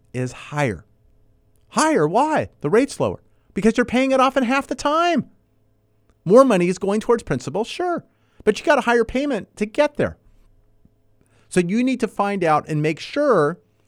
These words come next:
that you can afford and want to make that higher payment for the next fifteen years.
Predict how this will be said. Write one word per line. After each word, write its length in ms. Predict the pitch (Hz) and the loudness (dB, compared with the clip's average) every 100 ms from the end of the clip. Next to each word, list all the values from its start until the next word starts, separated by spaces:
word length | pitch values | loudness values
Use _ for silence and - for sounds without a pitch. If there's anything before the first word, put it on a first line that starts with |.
| _ | _
that 160 | - 175 | -6 -4
you 640 | 165 220 285 240 175 180 _ - | -2 2 2 2 0 -2 _ -10
can 160 | - 185 | -2 0
afford 520 | 180 - 247 226 196 | 0 0 4 4 4
and 260 | 196 202 196 | -2 -4 -2
want 280 | 226 311 - | -2 -2 -2
to 120 | 226 | -2
make 240 | 190 151 | 0 2
that 160 | 143 120 | 0 2
higher 240 | 135 135 | 2 0
payment 420 | - 151 151 147 - _ _ | -2 -4 -2 -6 -10 _ _
for 100 | - | -6
the 120 | 165 165 | 0 0
next 200 | 160 - | 0 -2
fifteen 380 | 156 - 143 | -4 -2 -4
years. 280 | 131 98 - | -4 -8 -12